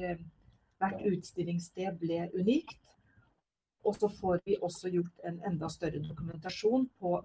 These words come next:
flere private bilder. Hva er det som finnes i hjemmene rundt om av særlige bilder, og at man får en anledning til å vise disse og det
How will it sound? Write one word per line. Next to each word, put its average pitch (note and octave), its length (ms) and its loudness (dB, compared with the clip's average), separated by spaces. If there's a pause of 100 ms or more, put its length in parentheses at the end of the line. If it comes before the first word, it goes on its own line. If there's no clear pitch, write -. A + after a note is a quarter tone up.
(100)
flere D#3+ 340 0
private D#3 480 0
bilder. E3+ 340 0
Hva F#3 180 4
er D#3+ 100 0
det D#3 40 -10
som F3 280 -12
finnes A3+ 380 0 (680)
i G3 520 4 (120)
hjemmene F3+ 480 2
rundt F#3 220 -2
om A3+ 180 2
av G3+ 140 0
særlige F3+ 360 -4
bilder, F#3+ 440 2 (580)
og F#3+ 160 6
at - 60 -2
man F#3+ 120 -2
får F3 220 2
en F3 160 -2
anledning E3 460 -2
til F#3+ 100 -8
å E3+ 60 -6
vise E3 480 -4
disse E3+ 400 -4 (880)
og G3+ 220 8
det G3+ 160 6